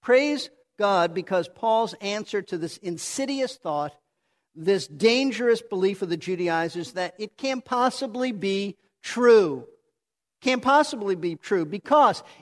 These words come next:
if on a human level, when a will is settled and ratified, it can't be changed. If that's the case, then how much less can a covenant made by Almighty God be changed or altered, even when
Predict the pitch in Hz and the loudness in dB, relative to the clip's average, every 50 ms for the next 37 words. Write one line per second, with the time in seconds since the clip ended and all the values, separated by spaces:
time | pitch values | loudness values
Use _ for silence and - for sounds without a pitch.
0 | _ _ - 285 320 349 339 - - - 233 233 220 214 196 - - - 240 285 | _ _ -2 0 0 0 0 -4 -10 -4 -2 -2 -2 -2 -4 -8 -6 -2 0 0
1 | 339 381 370 349 311 269 277 311 311 233 180 - - - _ _ _ _ _ _ | 2 2 0 0 2 4 4 4 4 2 0 -8 -14 -18 _ _ _ _ _ _
2 | _ _ - 220 233 233 214 190 185 185 214 240 277 311 330 311 262 208 - - | _ _ -4 -2 0 0 0 0 0 4 6 6 6 6 6 4 2 0 0 -2
3 | - - 269 262 240 208 156 131 127 139 127 _ _ _ _ - - 214 233 220 | 0 2 4 4 4 2 0 -4 -6 -12 -16 _ _ _ _ -10 -4 -2 -2 -2
4 | 202 190 196 226 247 262 277 277 - - - 196 185 185 185 180 - 226 233 - | 0 2 2 4 4 4 2 2 0 0 0 0 2 2 0 -2 -4 -8 -6 -4
5 | - 285 294 277 - 311 254 - - 277 277 262 233 170 139 120 117 - - - | -2 -2 -2 -2 -4 -6 -6 -4 -2 0 0 0 -2 -4 -6 -10 -12 -18 -20 -20
6 | _ _ _ _ _ _ _ _ _ _ _ _ _ _ _ _ _ _ _ _ | _ _ _ _ _ _ _ _ _ _ _ _ _ _ _ _ _ _ _ _
7 | _ _ _ - 185 185 - 262 302 330 311 - - - 208 - - 196 185 180 | _ _ _ -12 -10 -4 2 2 4 4 2 0 -6 -10 -8 -4 -2 -2 -2 -2
8 | 165 - 202 185 175 220 233 269 277 254 233 - - - 202 202 196 196 185 - | -2 -4 -6 -4 -2 0 0 0 2 0 -2 -2 -2 0 2 2 2 2 0 -4
9 | - - 185 165 156 _ - - 285 269 240 220 185 185 - 180 180 185 196 196 | -10 -8 -8 -8 -8 _ 0 2 2 2 2 -2 -4 -4 -6 -4 -2 0 0 0
10 | 165 185 175 170 165 185 208 226 233 226 226 214 214 208 208 170 180 185 185 185 | 0 0 -2 0 0 0 0 0 0 0 -2 -2 -2 -2 -4 -2 0 2 2 2
11 | 185 170 - 180 180 - - 180 170 165 160 165 156 - 170 156 147 175 175 175 | 2 0 -4 -8 -10 -10 -6 -6 -4 -4 -4 -6 -8 -8 -10 -8 -4 0 0 2
12 | 175 170 - 170 165 156 - _ - - _ _ _ - 240 262 294 302 302 254 | 0 0 -4 -8 -10 -10 -10 _ -20 -20 _ _ _ -6 -2 0 0 0 0 2
13 | 285 285 269 254 226 190 208 220 226 226 233 233 226 226 214 | 0 0 0 -2 -4 -2 -2 0 0 0 0 -2 -4 -8 -10